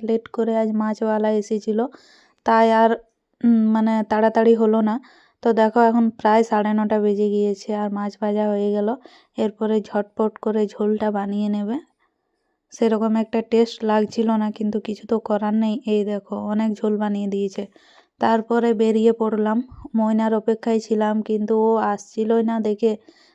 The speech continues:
আর কিছু করার নেই। বাড়ি থেকে বেরিয়ে পড়লাম, মা বলল যে, "টোটো পেয়ে যাবি।" তাই দেখো, রাস্তাতে বেরিয়ে পড়, টোটোও পেয়ে গেলাম। তো এখন টোটো করে যাচ্ছি। আর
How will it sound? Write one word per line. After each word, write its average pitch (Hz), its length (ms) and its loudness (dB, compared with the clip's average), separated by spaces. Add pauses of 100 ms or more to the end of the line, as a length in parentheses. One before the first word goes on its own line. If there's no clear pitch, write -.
(120)
আর 220 160 0
কিছু 220 280 -4
করার 214 420 -2
নেই। 214 220 0 (180)
বাড়ি 208 260 -2
থেকে 220 280 -2
বেরিয়ে 214 380 0
পড়লাম, 214 460 -2
মা 214 220 -2
বলল 208 320 -4
যে, 220 200 0
"টোটো 208 300 -4
পেয়ে 214 300 0
যাবি।" 208 280 -2 (840)
তাই 254 180 6
দেখো, 254 280 4
রাস্তাতে 247 540 2
বেরিয়ে 240 420 6
পড়, 254 260 2 (120)
টোটোও 240 380 4
পেয়ে 233 280 2
গেলাম। 233 280 -2 (460)
তো - 60 -2
এখন 240 280 2
টোটো 240 280 2
করে 247 240 2
যাচ্ছি। 226 460 -2 (200)
আর 226 200 2